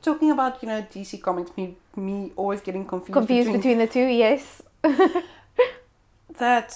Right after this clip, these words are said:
Speaker 1: I do not agree with Ben Affleck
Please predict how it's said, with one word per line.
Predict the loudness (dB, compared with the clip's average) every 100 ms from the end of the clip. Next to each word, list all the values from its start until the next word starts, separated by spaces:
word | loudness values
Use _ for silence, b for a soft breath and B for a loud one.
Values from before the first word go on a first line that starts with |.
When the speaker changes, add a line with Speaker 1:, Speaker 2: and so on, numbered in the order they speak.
| -20 _ _ _ _ _
Speaker 1:
I | -2 2 2
do | -2 -4
not | -4 -2
agree | -6 -10 -8 -6 -6 -8 -8
with | -2 2 2 -2 -12 -20 _ _
Ben | -6 -4
Affleck | -2 -4 -6 -10 -10